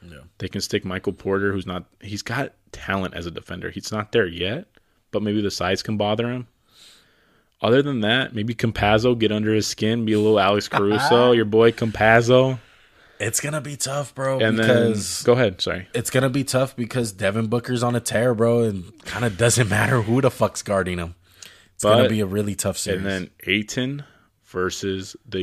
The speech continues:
Speaker 2: Jokic.
Speaker 1: Yeah, that's
Speaker 2: The
Speaker 1: my key
Speaker 2: Jokic.
Speaker 1: matchup.
Speaker 2: The Joker, <laughs> excuse me.
Speaker 1: Yeah, my key matchup for this game,
Speaker 2: Ayton
Speaker 1: you said it.
Speaker 2: has been freaking good. It's almost like someone we know was really high on him coming out of the draft.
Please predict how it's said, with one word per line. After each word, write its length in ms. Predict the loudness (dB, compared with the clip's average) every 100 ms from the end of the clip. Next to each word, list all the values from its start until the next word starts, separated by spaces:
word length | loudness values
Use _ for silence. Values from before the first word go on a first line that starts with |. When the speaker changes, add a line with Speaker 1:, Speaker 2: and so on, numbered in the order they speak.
| -6
Speaker 2:
Jokic. 540 | -8 -10 -12 -12 -8
Speaker 1:
Yeah, 240 | 0 2 2
that's 220 | 2 4 8
Speaker 2:
The 80 |
Speaker 1:
my 200 | 8 8
key 120 | 6 4
Speaker 2:
Jokic. 80 |
Speaker 1:
matchup. 240 | 0 0 4
Speaker 2:
The 120 | 6
Joker, 440 | 8 6 4 6
<laughs> 20 | 4
excuse 540 | 4 -2 2 2 2
me. 180 | -2 -2
Speaker 1:
Yeah, 400 | -2 -2 -4 -6
my 280 | -2 0 0
key 200 | -2 -4
matchup 400 | -2 -2 -2 -2
for 140 | -4
this 180 | -6 -8
game, 240 | -6 2
Speaker 2:
Ayton 140 | 4 4
Speaker 1:
you 60 | 2
said 240 | -2 -4
it. 160 | -6 -8
Speaker 2:
has 240 | -6 -6
been 160 | -8 -12
freaking 680 | -16 -8 -4 -2 -2 -6
good. 260 | 0 2 0
It's 220 | -4 -6
almost 340 | -4 -4 -4 -2
like 140 | -2
someone 300 | -4 -6 -4
we 140 | -6
know 540 | -6 -4 -4 -6 -10 -16
was 280 | -14 -12 -6
really 200 | -2 -2
high 180 | -4 -4
on 120 | -6
him 80 | -8
coming 240 | -10 -8
out 140 | -8 -8
of 80 |
the 80 | -10
draft. 560 | -8 -6 -4 -8 -14